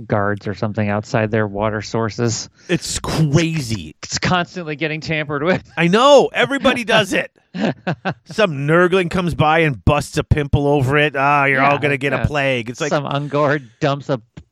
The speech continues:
Speaker 1: you know, bunch of blood in there.
Speaker 2: Some
Speaker 1: Some
Speaker 2: Skaven just take a dump
Speaker 1: Yeah.
Speaker 2: in the water. Like,
Speaker 1: <laughs> Yeah.
Speaker 2: they're constantly doing this
Speaker 1: The
Speaker 2: stuff.
Speaker 1: cruel boys dropping poison into your water well. Like, come on.
Speaker 2: Yeah, that play, that needs, that, you need,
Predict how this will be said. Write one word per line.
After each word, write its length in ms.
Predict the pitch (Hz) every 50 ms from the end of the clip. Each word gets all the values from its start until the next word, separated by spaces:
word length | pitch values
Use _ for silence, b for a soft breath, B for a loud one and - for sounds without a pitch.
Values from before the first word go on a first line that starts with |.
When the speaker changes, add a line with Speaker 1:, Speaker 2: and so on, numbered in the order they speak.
| _ _ _ _ _ _ _ _ _ _ _ _ -
Speaker 1:
you 80 | - 117
know, 200 | 107 110 117 120 -
bunch 160 | 131 123 -
of 160 | 127 104 -
blood 300 | - 113 110 117 113 113
in 160 | 117 120 117 117
there. 320 | 120 120 120 120 120 123
Speaker 2:
Some 240 | 127 - 170 165 127
Speaker 1:
Some 160 | 120 113 123
Speaker 2:
Skaven 400 | 135 143 147 156 143 147 156 147
just 180 | 135 143 - -
take 220 | - 151 143 -
a 80 | - -
dump 180 | 107 101 226 285
Speaker 1:
Yeah. 220 | 277 233 - 151
Speaker 2:
in 60 | 135
the 100 | 135 131
water. 540 | 123 123 123 123 123 127 131 131 135 139 147
Like, 200 | 147 147 151 -
Speaker 1:
<laughs> 40 | -
Yeah. 60 | -
Speaker 2:
they're 80 | - -
constantly 760 | - - - - 190 196 202 180 - - 185 185 175 165 165
doing 380 | 147 156 160 160 170 165 156 147
this 220 | 135 123 120 -
Speaker 1:
The 40 | -
Speaker 2:
stuff. 260 | - - 113 80 76 -
Speaker 1:
cruel 300 | - - 170 170 175 170
boys 420 | 139 147 151 151 151 156 147 120
dropping 460 | - - 143 143 147 147 - 147 131 -
poison 440 | - 135 135 147 156 143 139 143 139
into 200 | 147 151 143 147
your 160 | 147 143 143
water 320 | 139 135 147 147 147 147
well. 220 | 143 147 151 151 147
Like, 160 | 131 127 -
come 240 | - 170 170 160 147
on. 360 | 151 160 160 156 175 185 156
Speaker 2:
Yeah, 180 | 180 143 110 110
that 280 | - 180 196 196 190 -
play, 280 | - 214 202 185 180
that 340 | 139 135 185 175 185 185 175
needs, 400 | 170 170 175 175 151 131 - - _
that, 180 | 156 170 156 180
you 160 | 160 175 202
need, 260 | 208 226 220 190 156